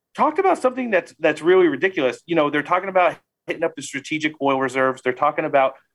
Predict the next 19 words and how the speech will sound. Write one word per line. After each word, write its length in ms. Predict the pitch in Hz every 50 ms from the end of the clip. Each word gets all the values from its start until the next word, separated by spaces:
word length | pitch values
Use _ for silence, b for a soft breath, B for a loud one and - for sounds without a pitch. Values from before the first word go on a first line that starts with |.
| _ -
all 140 | 127 135
these 200 | 135 143 135 135
things 280 | - 147 143 139 127 123
related 400 | 127 127 127 135 135 131 127 -
to, 220 | - 135 127 120
uh, 60 | 120 117
trying 260 | - 143 139 135 131
to 60 | 131
drive 280 | 127 135 131 123 - -
gas 200 | 131 131 131 -
prices 340 | - 135 131 127 123 120
down 260 | - 131 127 131 131 131
when 180 | 127 127 131
we 160 | 139 165 170
know 240 | 160 156 151 151 143
they 180 | - 147 143 139
physically 720 | 139 _ - 156 156 156 160 156 156 156 156 151 151 147 -
and 240 | 131 127 123 120 120
literally 520 | 131 131 135 135 131 127 123 120 120 117